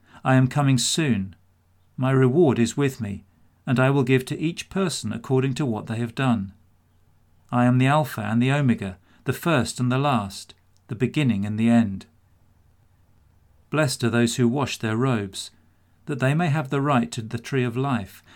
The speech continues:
and may go through the gates into the city. Outside are the dogs, those who practice magic arts, the sexually immoral, the murderers, the idolaters, and everyone who loves and practices falsehood.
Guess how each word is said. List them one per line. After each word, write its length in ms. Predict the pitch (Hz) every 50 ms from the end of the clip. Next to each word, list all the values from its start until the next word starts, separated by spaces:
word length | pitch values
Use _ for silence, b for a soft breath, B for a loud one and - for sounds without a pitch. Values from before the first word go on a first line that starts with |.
| B B
and 120 | - 131 127
may 120 | 123 117
go 220 | 117 139 135 143
through 220 | 131 135 - 135 127
the 100 | 127 127
gates 420 | - 151 147 120 107 113 - -
into 220 | 120 117 113 117 113
the 120 | 113 117
city. 480 | - - - 127 - - 101 98 - - _ _ _ _ _ _ _ _ _ _ _ _ _ _ _ _ _ _ _ _ _ _ _ _ -
Outside 460 | 113 107 113 117 - - 131 120 120
are 60 | 131 123
the 120 | 123 127
dogs, 600 | - - 151 143 113 95 - - - - - - _ _ _ _ _ _ _ -
those 260 | 139 131 127 123 -
who 80 | 127
practice 500 | 120 - - 160 165 135 - 110 98 -
magic 380 | 123 123 123 123 117 127 123 -
arts, 520 | 139 139 117 98 98 - - - - B B B B B -
the 80 | 135
sexually 540 | 131 - - 165 170 - - - 120 113 117
immoral, 480 | 123 127 131 143 151 139 120 101 95 95 95
the 80 | - 120
murderers, 640 | 123 131 143 151 151 143 101 101 98 95 98 - -
the 140 | - 120 117
idolaters, 720 | 120 123 - 139 143 147 131 123 - - 95 - - - B B B B B -
and 120 | 135 123
everyone 400 | 151 165 160 147 117 104 101 95
who 120 | 101 113
loves 380 | 110 110 123 127 131 120 - -
and 120 | 117 117
practices 600 | - - 147 156 143 - - - - - 101 92
falsehood. 640 | - - - 131 131 123 - - - 104 90 -